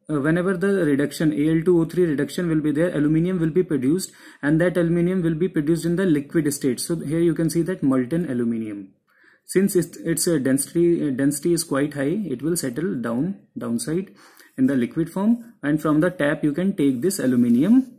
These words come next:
outside in the liquid form. Okay. Now let us see why we are using cryolite and fluorspar,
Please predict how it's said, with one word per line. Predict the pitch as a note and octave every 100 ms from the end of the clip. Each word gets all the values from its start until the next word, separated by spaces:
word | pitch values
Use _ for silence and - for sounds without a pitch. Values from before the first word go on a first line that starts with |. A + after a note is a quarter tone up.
| -
outside | A#2+ A#2 - A#2+ A2+
in | C3+
the | F3+
liquid | C3+ - G2
form. | - G2 F2+ _ _ _ _ D3+
Okay. | D#3 A3 - _ _ _ _ _ _ _ _ _ _ -
Now | E3 G3
let | G3 F3
us | G3+ -
see | G#3+ G#3+ - - _ _ _ _ _ _ _ _
why | C#3 E3+ G3
we | G3 F#3+
are | F#3+
using | F3+ G3 G3
cryolite | D3+ D3 D#3+ E3+ F3
and | G3 G3
fluorspar, | C#3+ D3+ E3 - B2+ D#3+